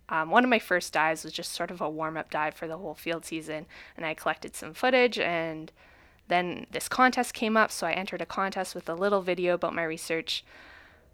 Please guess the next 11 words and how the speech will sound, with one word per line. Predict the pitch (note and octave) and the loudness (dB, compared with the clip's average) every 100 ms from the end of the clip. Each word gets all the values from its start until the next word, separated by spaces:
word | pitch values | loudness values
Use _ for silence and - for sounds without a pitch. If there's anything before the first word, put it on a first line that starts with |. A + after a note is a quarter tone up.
| _ _ _ - | _ _ _ -8
Um, | E3 E3 E3 E3 - | -6 -6 -6 -10 -4
and | F3+ F3+ | 0 2
then | F3 | 4
that | F3 F3 - | 6 6 6
became, | F3+ - E3+ E3 D#3+ D#3 | -10 -8 -6 -6 -8 -6
that | F3 E3 | -4 -4
video | F3+ F#3 D#3+ | -4 -4 -6
became | E3 E3 D#3+ | -8 -8 -6
a | D#3+ | -6
real | E3 D#3+ | -6 -8
good, | D#3 | -10